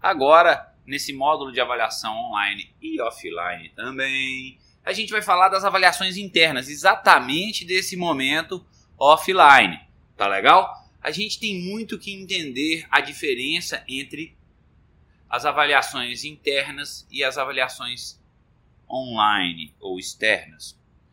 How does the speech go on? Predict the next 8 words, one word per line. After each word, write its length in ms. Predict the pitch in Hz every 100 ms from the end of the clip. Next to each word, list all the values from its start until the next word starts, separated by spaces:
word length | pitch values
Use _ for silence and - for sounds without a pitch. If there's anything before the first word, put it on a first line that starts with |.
| _ _ _ _ _ _ _
De 160 | 139 214
fato, 680 | - 165 180 170 - 98 _ _
uma 360 | 131 156 147 -
coisa 540 | 151 180 147 110 95
a 80 | -
gente 220 | 143 151
precisa 500 | - - - 151 156
aprender: 680 | 143 160 147 131 98 92